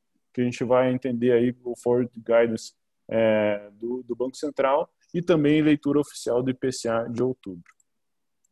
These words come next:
Análise gráfica, pessoal. A gente faz aquele candle gigantesco negativo, né? Então, o famoso candle de, de aversão. É,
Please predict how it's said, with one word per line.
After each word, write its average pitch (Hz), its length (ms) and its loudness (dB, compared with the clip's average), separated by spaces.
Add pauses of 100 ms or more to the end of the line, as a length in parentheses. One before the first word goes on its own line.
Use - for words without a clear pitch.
(420)
Análise 139 340 -2
gráfica, 143 400 2
pessoal. 127 480 2 (460)
A 123 80 -6
gente 131 260 -4
faz 151 480 2
aquele 139 320 -2
candle 143 480 -2 (340)
gigantesco 165 640 2
negativo, 151 560 0
né? 135 140 -2
Então, 127 200 -6
o 123 40 -8
famoso 131 380 -2
candle 135 340 -2
de, 120 240 -2 (320)
de 117 100 0
aversão. 127 640 0 (500)
É, 120 800 2